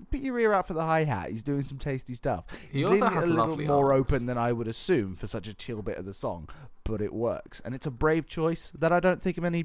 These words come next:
Speaker 1: drummers would have been brave enough to make.
Speaker 2: He is. If there's one thing that I know about Harry Judd from his time on Strictly Come Dancing, it's that he's brave.
Speaker 1: He's a brave man.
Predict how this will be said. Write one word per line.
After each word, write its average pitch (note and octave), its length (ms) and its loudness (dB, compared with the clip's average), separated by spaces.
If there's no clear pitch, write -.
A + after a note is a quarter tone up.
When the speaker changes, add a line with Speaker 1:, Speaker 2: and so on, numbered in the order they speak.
Speaker 1:
drummers D#3+ 340 0
would D#3+ 80 -2
have D3+ 100 -6
been D3 220 -2
brave C#3+ 420 4
enough F#2+ 320 -4
to B2 80 -6
make. G2+ 420 -6
Speaker 2:
He B2 180 -2
is. A#2+ 300 -6
If C3+ 80 -12
there's A#2+ 160 -2
one C3 160 2
thing C3 220 -2
that A2+ 80 -2
I A2+ 80 0
know A2 160 0
about A2 300 0
Harry G#2+ 180 -2
Judd G2+ 240 -4
from - 140 -8
his A2+ 120 -8
time G#2+ 200 -2
on G2+ 80 -2
Strictly - 280 -8
Come G#2 180 -6
Dancing, - 420 -8
it's - 140 -12
that - 160 -10
he's A2+ 180 -10
brave. - 360 -10
Speaker 1:
He's F#2+ 120 -8
a G2+ 40 -8
brave F2 260 -6
man. D#2+ 280 -10